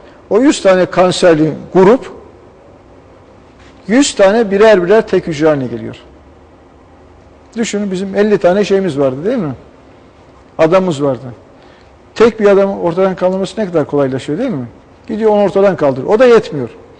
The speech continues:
Bağışıklık sistemi hücrelerini güçlendiriyor. On beş yaşında delikanlı, halter çalışmış, işte kardiyo çalışmış, dev gibi iki metre boyunda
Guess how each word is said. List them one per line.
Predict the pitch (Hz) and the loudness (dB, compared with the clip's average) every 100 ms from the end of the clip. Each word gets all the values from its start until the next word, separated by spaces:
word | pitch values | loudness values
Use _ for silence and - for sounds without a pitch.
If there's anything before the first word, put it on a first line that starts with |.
| - - - - - - | -20 -20 -20 -20 -12 2
Bağışıklık | 156 165 - 220 254 | 4 4 2 -4 -6
sistemi | - 220 202 | -6 -4 -4
hücrelerini | 190 190 185 226 | -2 0 0 0
güçlendiriyor. | 190 160 - 196 190 185 185 147 - - - - _ _ - - | -4 -6 0 2 4 2 2 0 -2 -18 -20 -20 _ _ -20 -2
On | 202 226 | 0 4
beş | 208 - | 2 2
yaşında | 175 175 170 147 | -2 -2 -4 0
delikanlı, | 165 180 156 131 170 240 - - - - - | 2 2 0 -2 -2 -4 -8 -20 -20 -20 0
halter | 180 202 185 170 | 2 4 4 2
çalışmış, | 170 151 135 170 214 247 - | 2 -2 -2 -2 -2 -2 -8
işte | 185 - 185 180 165 | -14 -4 0 0 2
kardiyo | 180 180 180 160 | 2 4 2 0
çalışmış, | 151 139 202 - - - - | -2 -4 -8 -10 -20 -20 -4
dev | 180 214 196 | 4 6 6
gibi | 160 151 202 | 4 0 -2
iki | 196 - | -4 -2
metre | 214 185 - 175 | 2 2 2 2
boyunda | 160 151 143 175 247 | 2 2 2 2 2